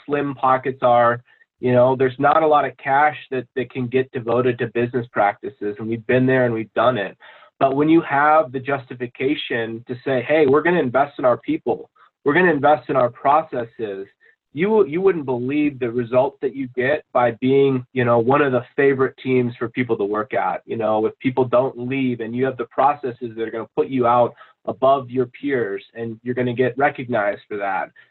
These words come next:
You know, but then what we add is an extra degree of bandwidth that's gonna feel like, "Wow, we've got a couple extra employees on board." You know, it, there's just a, an effect that, that age-old notion of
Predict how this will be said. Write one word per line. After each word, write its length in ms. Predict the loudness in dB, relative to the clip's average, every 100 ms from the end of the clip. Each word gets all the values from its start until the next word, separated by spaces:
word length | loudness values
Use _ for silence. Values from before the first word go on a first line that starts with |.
| _ _ -2
You 100 | 2
know, 120 | 2
but 220 | 2 0
then 300 | 4 2 2 -6
what 200 | -8 -4
we 200 | 0 2
add 200 | 2 0
is 160 | -6
an 80 | -8
extra 280 | -8 -6 -6
degree 300 | -6 -2 -2
of 180 | -2 -2
bandwidth 520 | -2 -2 -4 -6 -8 -10 _ _ _ -4
that's 180 | -4 -4
gonna 240 | -2 -2 -2
feel 240 | 0 4 4
like, 320 | 4 0 -4 -2
"Wow, 300 | 2 4 2
we've 220 | -2 -4
got 300 | 2 2 2 -2
a 60 |
couple 340 | -8 -6 0 0
extra 240 | 0 -6
employees 500 | -6 -2 0 2 0
on 200 | -2 -2
board." 420 | -4 -4 -4 -6 _ -20 _ _
You 100 | -4
know, 240 | 2 4 2
it, 160 | -8 -10
there's 260 | 0 2 2
just 220 | 0 0 -2 -2
a, 160 | 0 0 0
an 120 | -2
effect 460 | 0 0 0 0
that, 240 | -4 -4 -6 _ 0
that 160 | 0 2
age-old 460 | 0 2 2 2
notion 360 | 2 0 0
of 100 | -4